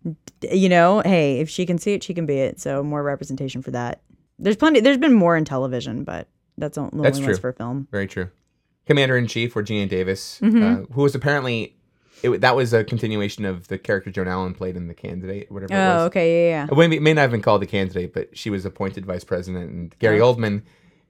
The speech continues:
Speaker 2: being
Speaker 1: Freaking Gary Oldman.
Speaker 2: the senator who's trying to bring her down because he
Speaker 1: Mm.
Speaker 2: lost to Jeff Bridges in the
Speaker 1: Yeah.
Speaker 2: election.
Speaker 1: I
Speaker 2: Um,
Speaker 1: love Gary Oldman so
Speaker 2: yeah.
Speaker 1: much.
Speaker 2: Yeah.
Speaker 1: Uh, all right, so do we wanna talk about Frost Nixon?
Speaker 2: Frost Nixon, the greatest boxing movie that doesn't actually involve boxing.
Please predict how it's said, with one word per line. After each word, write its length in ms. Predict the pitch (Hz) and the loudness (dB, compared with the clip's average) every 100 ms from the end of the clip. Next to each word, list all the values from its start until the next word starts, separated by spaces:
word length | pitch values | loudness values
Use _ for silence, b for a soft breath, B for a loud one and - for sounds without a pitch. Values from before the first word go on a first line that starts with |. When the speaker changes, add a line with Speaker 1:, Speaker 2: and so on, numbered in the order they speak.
| _ | _
Speaker 2:
being 400 | 113 104 101 98 | 0 0 0 -4
Speaker 1:
Freaking 300 | 98 202 175 | -6 -8 -6
Gary 180 | 135 120 | -6 -8
Oldman. 260 | 120 - | -10 -6
Speaker 2:
the 100 | 113 | -4
senator 540 | 113 139 120 110 104 110 | 0 2 4 4 2 0
who's 220 | - 110 104 | -4 -4 -2
trying 260 | 127 104 | -2 0
to 60 | 101 | -2
bring 220 | 90 104 | -2 -2
her 120 | 98 | -2
down 460 | 90 98 101 98 92 | -4 -2 -2 -2 -6
because 260 | 95 - 90 | -6 -4 -2
he 60 | |
Speaker 1:
Mm. 80 | 85 | 0
Speaker 2:
lost 260 | 92 98 98 | 4 4 2
to 80 | 101 | -2
Jeff 260 | 98 95 | -2 -2
Bridges 360 | - 101 98 90 | 0 -2 -2 -4
in 100 | 92 | -4
the 60 | 90 | -2
Speaker 1:
Yeah. 60 | |
Speaker 2:
election. 380 | 90 92 - 87 b b b b _ | -4 -4 -6 -8 b b b b _
Speaker 1:
I 80 | 101 92 | 0 2
Speaker 2:
Um, 60 | |
Speaker 1:
love 200 | 151 143 | 0 -2
Gary 220 | 156 135 139 | -4 -6 -6
Oldman 340 | 143 160 151 | -6 -8 -10
so 160 | - 202 | -8 -4
Speaker 2:
yeah. 180 | 196 | -2
Speaker 1:
much. 280 | 185 - - _ _ b b b b b _ | -2 -6 -18 _ _ b b b b b _
Speaker 2:
Yeah. 240 | 202 208 185 | 4 4 6
Speaker 1:
Uh, 40 | |
all 60 | 226 | 6
right, 220 | 226 165 | 4 4
so 160 | 226 226 | 4 4
do 80 | |
we 60 | 226 | 2
wanna 120 | 226 220 | 0 0
talk 100 | 233 | 0
about 180 | 214 | -2
Frost 220 | 247 240 277 | -2 -4 -4
Nixon? 380 | 269 320 330 - _ _ | -4 -2 -4 -6 _ _
Speaker 2:
Frost 360 | _ 156 156 - | _ 6 6 6
Nixon, 480 | 120 123 101 - 110 _ | -2 0 -4 -6 -12 _
the 220 | 110 120 | 2 2
greatest 460 | 113 139 180 151 107 | 6 4 4 0 4
boxing 480 | 113 123 - 131 113 | 8 8 4 -2 0
movie 200 | 107 101 | 0 -2
that 100 | 95 | 0
doesn't 220 | 107 117 | 0 0
actually 320 | 117 117 123 | -2 -2 -2
involve 360 | 101 98 92 82 | -2 0 -2 -2
boxing. 600 | 95 92 104 - - 87 | -2 -2 -6 -10 -10 -16